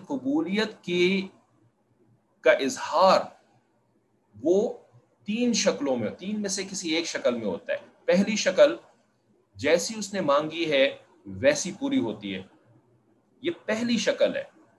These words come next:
یعنی اس نے کہا تھا اللہ تعالیٰ سے کہ "اے اللہ، میرا یہ والا کام بنا دیجئے، میرے اس مسئلے کو حل کر دیجئے۔" اللہ تعالیٰ نے اس مسئلے کو حل کر دیا، وہ والا کام بنا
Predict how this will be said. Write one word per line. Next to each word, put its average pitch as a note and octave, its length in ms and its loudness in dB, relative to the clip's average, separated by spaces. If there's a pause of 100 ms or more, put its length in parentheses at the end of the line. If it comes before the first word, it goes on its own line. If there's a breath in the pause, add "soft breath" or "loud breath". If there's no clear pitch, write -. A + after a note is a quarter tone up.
(680)
یعنی D3 180 0
اس E3+ 200 -4
نے F3+ 60 2
کہا E3 300 4
تھا D#3+ 160 4
اللہ D3 220 8
تعالیٰ C#3+ 300 8
سے D3 180 -4
کہ D3 80 -10
"اے C#3+ 100 4
اللہ، C#3 280 6
میرا C3+ 180 -4
یہ C3+ 160 -2
والا B2+ 220 2 (360)
کام C3 280 2
بنا B2+ 160 2 (120)
دیجئے، C3 260 -2 (560)
میرے C#3+ 200 -2
اس C#3+ 140 -8
مسئلے C3 280 -4
کو C3+ 120 -10
حل C#3 180 2
کر D#3+ 160 2
دیجئے۔" C3 340 -4 (280)
اللہ A#2+ 180 0
تعالیٰ F#2 280 -6
نے G2+ 100 -4
اس - 180 -14
مسئلے G2+ 280 -12
کو E3 220 -10
حل F#3 140 2
کر G#2 180 -2
دیا، - 240 -12 (460)
وہ A#2 120 0
والا A#2+ 160 4
کام C3+ 320 0
بنا C#3+ 300 0